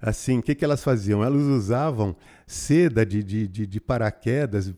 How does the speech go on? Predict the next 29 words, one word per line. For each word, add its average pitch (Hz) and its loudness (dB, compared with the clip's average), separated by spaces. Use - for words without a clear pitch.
por 110 0
exemplo, 110 0
de 101 -4
inimigo 107 0
abatido 107 0
e - -2
tal, 131 -2
né? 120 2
Elas 120 0
pegavam 123 -2
aquela 151 -2
seda 147 -4
pra 202 -6
fazer 220 0
lingerie, 240 0
fazer 110 -2
calcinha 135 -2
e 101 -4
tal, 131 0
né? 123 2
Eh, 110 0
<laughs> - -
como 190 -2
nem 185 4
sempre 139 0
tinha 117 0
essa 120 -2
seda 123 2
disponível, 110 -2